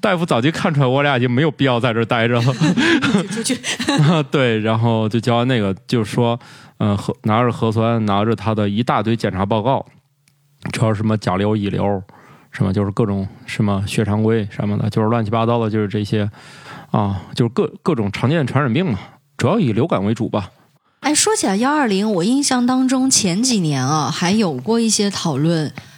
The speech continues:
Speaker 2: 就好像每个城市的幺二零的那种，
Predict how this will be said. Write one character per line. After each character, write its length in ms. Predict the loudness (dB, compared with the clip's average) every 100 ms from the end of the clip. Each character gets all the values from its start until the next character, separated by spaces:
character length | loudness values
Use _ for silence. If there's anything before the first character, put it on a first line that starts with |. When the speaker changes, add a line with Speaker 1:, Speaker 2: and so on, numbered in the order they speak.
| -4
Speaker 2:
就 160 | 0 0
好 160 | 0
像 200 | 0 0
每 260 | 0 0 -2
个 200 | -2 -2
城 360 | -2 -2 0 0
市 240 | 0 0
的 260 | 0 -2 0
幺 160 | 0
二 160 | 2 0
零 260 | -2 -2
的 220 | -2 -2 0
那 160 | 0
种， 380 | 0 -2 -4